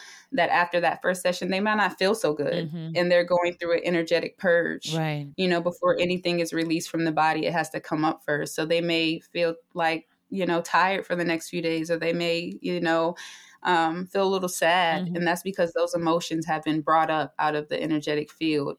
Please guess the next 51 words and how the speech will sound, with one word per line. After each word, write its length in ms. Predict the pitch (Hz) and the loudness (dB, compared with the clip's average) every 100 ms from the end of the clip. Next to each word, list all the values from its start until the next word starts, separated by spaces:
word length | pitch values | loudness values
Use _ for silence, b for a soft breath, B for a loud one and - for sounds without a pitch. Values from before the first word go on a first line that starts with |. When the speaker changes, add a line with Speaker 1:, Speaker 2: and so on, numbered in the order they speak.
| _ | _
Speaker 1:
And, 300 | 156 143 151 | -4 -2 -2
you 80 | 156 | 0
know, 120 | 151 | 0
you 100 | 151 | 0
may 160 | 156 151 | 0 2
need 180 | 151 151 | 0 0
another 320 | 156 151 147 | 0 0 -2
session 400 | - 151 151 147 | -2 -2 -2 -4
to 120 | 147 | -4
keep 280 | 147 - 151 | -6 -6 -4
balancing 580 | 160 151 147 151 151 147 | 0 2 0 -4 -4 -2
that 140 | 139 | -2
out, 380 | 139 139 127 - | 0 -2 -2 -6
to 100 | - | -14
keep, 220 | 139 151 | -6 -2
Speaker 2:
Right. 240 | 139 135 139 | -2 -4 -4
Speaker 1:
to 120 | 156 | -4
get 220 | 147 147 | -2 -4
to 120 | - | -4
the 140 | 151 131 | -6 -4
full 260 | - 147 | 0 0
balance 320 | 143 76 69 - | 0 -2 -4 -8
that 200 | - - | -10 -8
you 80 | 147 | -6
need. 240 | 71 - | -6 -2
Speaker 2:
And 100 | 190 | -2
keep 200 | 214 226 | 2 6
it 100 | 185 | 6
Speaker 1:
Um, 240 | 165 202 208 | 8 8 8
but 140 | 135 | 6
I 40 | 151 | 4
Speaker 2:
moving. 40 | |
Speaker 1:
would 120 | 175 | 0
say, 100 | - - _ _ _ _ _ _ - | -2 -6 _ _ _ _ _ _ -2
and 100 | 180 | 0
keep 220 | 226 196 | 2 0
it 80 | 165 | 2
moving, 480 | 139 165 147 117 131 | 4 4 2 2 2
right? 240 | 147 147 | 4 4
Speaker 2:
Right. 180 | 135 131 | 2 0
Speaker 1:
Mm-hmm. 460 | 165 165 170 147 180 | -2 -2 -2 -2 -2
So 240 | - 165 | 2 4
it 100 | 160 | 4
really 380 | 170 170 180 - | 4 4 2 2
is, 340 | 165 160 151 147 | 4 4 2 0
like, 200 | 143 139 | 0 0
like 160 | 156 | 0
you 80 | 147 | -2
said, 320 | 143 165 147 | -2 2 2
a 80 | 139 | 2
system 580 | 147 - 175 - 156 156 | 0 -2 -6 -2 0 2